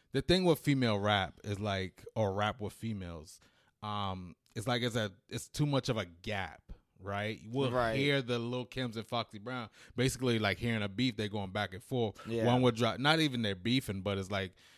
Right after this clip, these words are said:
Speaker 1: Junior Mafia would have a song with Lil' Kim and Jay-Z would have Foxy Brown.
Speaker 2: Right.
Speaker 1: They drop music here and there.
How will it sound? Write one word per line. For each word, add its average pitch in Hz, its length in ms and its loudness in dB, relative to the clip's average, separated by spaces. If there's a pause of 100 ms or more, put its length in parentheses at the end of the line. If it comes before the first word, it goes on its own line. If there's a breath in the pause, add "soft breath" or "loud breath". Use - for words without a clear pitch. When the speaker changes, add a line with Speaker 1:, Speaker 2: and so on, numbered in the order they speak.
(140 soft breath)
Speaker 1:
Junior 113 280 2
Mafia 113 320 0
would 110 60 2
have 107 140 2
a 104 40 -2
song 104 280 -2
with 101 100 -2
Lil' 104 140 -2
Kim 110 400 -4
and 92 140 -8
Jay-Z 98 360 -4
would 98 140 -4
have 98 200 -4
Foxy 107 380 -4
Brown. 104 360 2
Speaker 2:
Right. 95 100 -6
Speaker 1:
They 98 120 -4
drop 95 460 -4
music 104 380 -6
here 101 240 -6
and 90 180 -10
there. 110 420 0